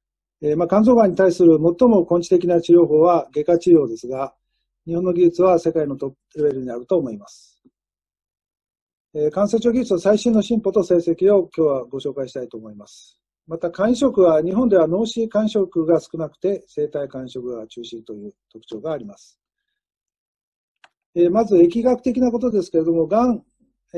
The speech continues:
ー、肝臓がんはどのぐらい多いがんかと言いますとですね、えー、がんセンターの情報によりますと、えー、男性で四位、女性で六位ということで、えー、まあ、非常に、あの、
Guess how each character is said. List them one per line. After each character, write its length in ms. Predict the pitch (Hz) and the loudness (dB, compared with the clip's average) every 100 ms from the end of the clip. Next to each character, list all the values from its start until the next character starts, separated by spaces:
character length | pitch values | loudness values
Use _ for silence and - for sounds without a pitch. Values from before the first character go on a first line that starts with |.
| 170 | -4
ー、 40 | 170 | -2
肝 180 | 190 214 | -4 -2
臓 140 | 262 | -2
が 120 | 240 | 0
ん 40 | 185 | -2
は 120 | 170 | -2
ど 100 | 170 | -4
の 100 | 202 | -2
ぐ 80 | 233 | 0
ら 60 | |
い 20 | |
多 120 | 247 254 | 0 -2
い 180 | 170 - | -6 -8
が 140 | 170 | -8
ん 40 | 165 | -6
か 80 | 143 | -8
と 120 | 143 | -8
言 60 | |
い 40 | 139 | -10
ま 120 | 139 | -12
す 80 | 131 | -12
と 80 | 117 | -16
で 80 | 110 | -16
す 140 | - | -16
ね、 240 | 131 127 _ | -16 -18 _
え 240 | 143 131 135 | -18 -16 -14
ー、 20 | |
が 120 | 151 | -10
ん 60 | 165 | -8
セ 120 | 220 | -8
ン 60 | 214 | -6
タ 100 | 180 | -6
ー 80 | 165 | -4
の 200 | 151 143 | -6 -6
情 160 | 160 | -6
報 140 | 160 170 | -6 -6
に 80 | |
よ 60 | 175 | -8
り 80 | 180 | -8
ま 160 | 196 | -10
す 120 | 185 - | -12 -6
と、 340 | 175 170 127 _ _ _ _ _ - | -2 -2 -4 _ _ _ _ _ -8
え 320 | 156 147 147 | -4 -2 -2
ー、 20 | 143 | -4
男 200 | 175 190 | -6 -4
性 140 | 202 | 0
で 100 | 202 | 4
四 240 | 175 175 160 | 4 4 -2
位、 160 | 117 _ _ | -6 _ _
女 120 | - 147 | -12 -6
性 160 | 165 | -4
で 100 | 156 | -4
六 240 | 147 139 170 | -4 0 0
位 60 | |
と 80 | - | 0
い 40 | |
う 80 | 127 | -10
こ 80 | 120 | -12
と 120 | 113 | -8
で、 320 | 135 165 135 _ _ _ | 0 0 -2 _ _ _
え 500 | 135 123 123 123 117 117 | -18 -16 -14 -14 -16 -14
ー、 20 | |
ま 100 | 143 | -14
あ、 60 | 127 | -14
非 100 | 135 | -10
常 160 | 143 | -8
に、 280 | 143 165 151 | -6 -8 -10
あ 120 | 131 127 | -16 -18
の、 340 | 123 123 | -16 -18